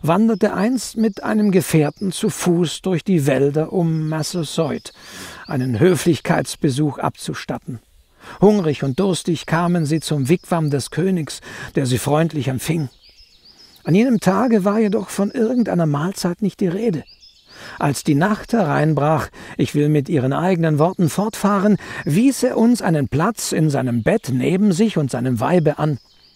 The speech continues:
Sie lagen an dem einen, wir am anderen Ende. Das Lager bestand aus einem etwa einen Fuß über dem Erdboden befindlichem Brett. Eine dünne Matte diente als Zweck.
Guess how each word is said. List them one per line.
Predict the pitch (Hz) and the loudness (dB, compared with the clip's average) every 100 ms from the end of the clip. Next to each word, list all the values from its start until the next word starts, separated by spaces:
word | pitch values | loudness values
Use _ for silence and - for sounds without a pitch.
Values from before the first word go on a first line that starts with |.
| - _ | -20 _
Sie | - 147 | 0 4
lagen | 147 180 185 | 6 4 4
an | 156 | 2
dem | 139 147 | 2 2
einen, | 131 135 165 190 - - | 0 2 2 0 -2 -10
wir | - 143 135 | -2 2 2
am | 143 180 | 2 0
anderen | 196 202 147 | 2 2 2
Ende. | 165 170 156 139 _ _ _ _ - - | 0 0 -2 -4 _ _ _ _ -20 -4
Das | - 139 | -2 0
Lager | 170 233 233 160 | 2 2 2 2
bestand | 143 - 208 220 | 0 0 -2 0
aus | 190 - | -2 -2
einem | 190 202 | 0 0
etwa | 202 170 - - | 0 -2 -2 0
einen | 185 226 269 233 | -2 0 0 0
Fuß | - - 190 330 262 - | -2 -2 0 2 0 -2
über | 196 190 160 | -4 -2 0
dem | 147 | -2
Erdboden | 233 170 180 - 196 202 | 0 -2 -2 -2 0 2
befindlichem | 196 165 160 135 180 143 196 | 0 0 -2 -2 -4 -2 -2
Brett. | 160 - 196 - - _ - - - - - | 0 -2 -2 -8 -20 _ -20 -20 -20 -20 -8
Eine | 123 | -4
dünne | 120 165 170 | 2 4 4
Matte | 160 170 - 139 | 4 2 0 -4
diente | 110 131 131 143 | -2 -4 -4 -6
als | 123 - | -8 -10
Zweck. | - - - | -8 -8 -8